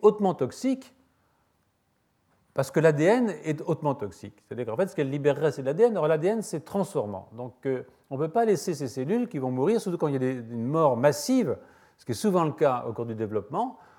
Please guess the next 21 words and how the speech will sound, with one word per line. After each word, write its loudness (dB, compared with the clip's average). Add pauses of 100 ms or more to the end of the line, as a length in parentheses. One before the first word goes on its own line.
(140)
on -4
ne 2
peut 0
pas 10
les 6
laisser 2
libérer, 4
euh, -2
euh, 2 (400)
euh, -2
leur 4
contenu. -8
Donc, -4
en 6
fait, 2 (380)
il 2
faut 8
qu'elles 6
soient 6
mangées 4
vivantes. 4